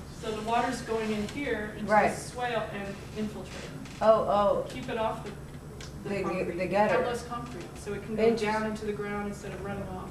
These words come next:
Speaker 1: and
Speaker 2: Interesting.
Speaker 1: mucking with the stream or changing the water quality.
Speaker 2: Interesting.
Speaker 1: So you still have those pollutants, like with your roads.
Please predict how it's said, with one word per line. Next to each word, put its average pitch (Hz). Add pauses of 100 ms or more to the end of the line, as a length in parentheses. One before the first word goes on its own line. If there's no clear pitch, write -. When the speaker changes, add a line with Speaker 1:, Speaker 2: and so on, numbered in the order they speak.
(100)
Speaker 1:
and 208
Speaker 2:
Interesting. 196 (200)
Speaker 1:
mucking 208
with 190
the 202
stream 190 (160)
or 180 (260)
changing 190
the 185
water -
quality. - (460)
Speaker 2:
Interesting. -
Speaker 1:
So 214
you 240
still 330
have 285
those 214
pollutants, 196 (260)
like 208
with 196
your 196
roads. 214